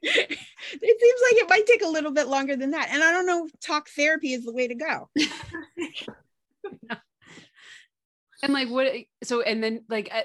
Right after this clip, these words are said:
Speaker 2: there's no, there's no evidence that he would then be able to, like, have full control of the body, right? Like, it, yeah. So it seemed like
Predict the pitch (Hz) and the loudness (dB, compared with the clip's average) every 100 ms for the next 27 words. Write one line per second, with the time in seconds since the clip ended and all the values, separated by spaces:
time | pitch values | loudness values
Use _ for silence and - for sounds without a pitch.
0 | 214 247 262 302 254 277 285 277 247 247 | -4 -4 -2 -4 -4 -6 -6 -6 -6 -6
1 | 226 214 180 208 196 202 202 190 196 170 | -6 -8 -8 -6 -6 -6 -6 -8 -8 -10
2 | - 185 196 - 202 - 185 - 180 175 | -8 -6 -6 -6 -8 -8 -10 -6 -6 -4
3 | 160 156 165 202 180 101 160 170 170 185 | -6 -8 -4 -2 -2 -6 -6 -6 -6 -10
4 | 170 - _ _ _ 196 - _ _ _ | -10 -14 _ _ _ -14 -14 _ _ _
5 | _ 190 156 165 - 208 190 196 196 269 | _ -6 -6 -6 -4 -2 0 -2 -4 -4
6 | 247 233 208 185 | -2 0 -2 -4